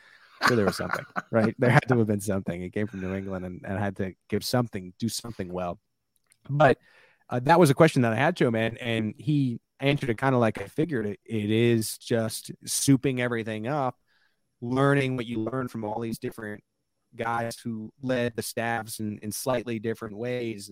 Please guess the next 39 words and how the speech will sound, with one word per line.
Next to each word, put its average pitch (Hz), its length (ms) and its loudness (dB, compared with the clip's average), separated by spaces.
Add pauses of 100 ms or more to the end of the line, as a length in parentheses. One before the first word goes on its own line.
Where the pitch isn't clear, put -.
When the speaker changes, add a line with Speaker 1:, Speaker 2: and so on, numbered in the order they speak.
(120)
Speaker 1:
vastly 120 400 -6
different 117 280 -2
ways, 110 140 2
probably 110 420 2
between 107 600 -2
a 107 100 -4
Dorsey 113 400 2
and 107 60 -4
a 101 40 -4
Pioli. 107 540 2
Beach 113 220 -4
probably 104 280 0
put 113 140 -2
his 101 120 -2
spin 113 260 0
on 107 80 -4
what 107 100 -8
he 110 80 -8
learned 104 220 -6
from 101 140 -12
John 101 260 -4
Dorsey, 104 480 0 (380)
and 113 100 -4
now 117 220 -2
Poles 120 360 0
can 113 200 -2
go 110 180 6
do 107 240 2
it, 107 180 6 (380)
uh, - 100 -10
his 220 300 8
way. 90 420 0
And 117 180 2
this 165 180 6
has 175 100 0
been 123 160 2
a 110 80 6
right-hand 104 600 0
man 104 460 -4